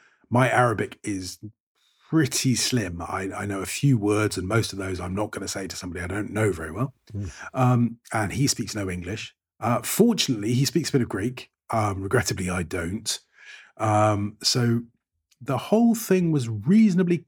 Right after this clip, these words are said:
Speaker 1: convoluted, to be honest. Um, it's been put up there. Um, the, um, things outstanding are, one, there needs to be some silicone applied around the chimney,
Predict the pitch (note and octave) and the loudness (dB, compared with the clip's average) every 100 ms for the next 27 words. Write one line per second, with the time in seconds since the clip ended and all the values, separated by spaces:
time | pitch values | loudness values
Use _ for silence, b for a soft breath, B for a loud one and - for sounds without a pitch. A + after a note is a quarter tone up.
0 | _ - - C#3+ A2 F#2+ F2 E2+ - D#2 | _ -10 2 4 4 0 -4 -6 -10 -12
1 | - - - - D#2+ D#2 G2 - - _ | -16 -10 -10 -8 -8 -8 -10 -10 -14 _
2 | B B B B G#2+ G#2 - C#3 - D#3+ | B B B B -6 -6 -2 -2 2 4
3 | F#3+ F#3+ C#3 - - G#2 F3 - _ _ | 4 2 0 0 -6 -6 -6 -8 _ _
4 | - F#2+ F#2+ F#2 F#2 F#2 F2+ F2 _ _ | -10 -6 -4 -4 -4 -6 -8 -14 _ _
5 | _ _ _ _ - G2+ G2 F#2 F#2+ F2+ | _ _ _ _ -2 0 0 -2 -4 -6
6 | _ _ - F#2 F#2+ G2 F#2 F2+ - D3+ | _ _ -12 -10 -8 -10 -12 -10 -6 -2
7 | D#3 C#3+ - A2 G#2+ - G#2 F#2+ F#2 - | -2 -2 -4 -6 -6 -4 -4 -4 -6 -6
8 | F#2 E2+ - G2 G2+ D#3 C#3 F#2+ C#3+ F3 | -8 -8 -10 -8 2 2 2 2 0 0
9 | - _ _ - _ A#2 G2+ G#2+ - G#2+ | -6 _ _ -20 _ -4 -2 -2 -2 -4
10 | - G2 - D#3 D#3 D#3+ D#3+ C#3 D3+ D#3 | -4 -4 0 2 2 2 0 2 2 2
11 | D#3 - A2 G#2 A2+ A2+ G#2+ G#2 - B2 | 0 -2 -2 0 0 0 -2 -6 -2 2
12 | C3+ A3+ | 2 0